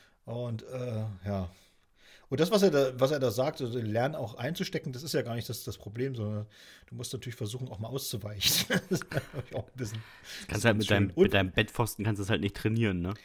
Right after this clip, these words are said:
Speaker 1: Ja, und ich hab also festgestellt, im Grunde genommen, was, äh, was so jahrelanges Boxtraining also als allererstes wirklich für dich bringt, ist im Grunde genommen, dass du, äh,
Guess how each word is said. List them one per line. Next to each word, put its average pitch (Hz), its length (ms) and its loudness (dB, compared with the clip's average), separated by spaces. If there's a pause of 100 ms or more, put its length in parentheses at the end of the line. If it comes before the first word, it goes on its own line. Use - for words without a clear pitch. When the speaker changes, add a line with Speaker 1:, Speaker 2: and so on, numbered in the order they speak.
(140)
Speaker 1:
Ja, 139 340 6
und 120 80 2
ich 117 120 2
hab 160 120 2
also 139 160 -4
festgestellt, 160 560 0
im 135 80 -6
Grunde 135 240 -6
genommen, 143 220 -6
was, 123 220 -4
äh, 131 340 -6 (600)
was 143 200 -4
so 139 80 -2
jahrelanges 165 580 0
Boxtraining 170 540 -4
also 143 240 -8
als - 180 -12
allererstes 180 680 -4 (180)
wirklich 160 480 -8 (300)
für - 180 -6
dich - 300 -4
bringt, 196 500 4 (460)
ist 175 160 -2
im 170 120 -4
Grunde 147 260 -4
genommen, 151 200 -4
dass 135 220 -6
du, 131 280 -4
äh, 127 280 -10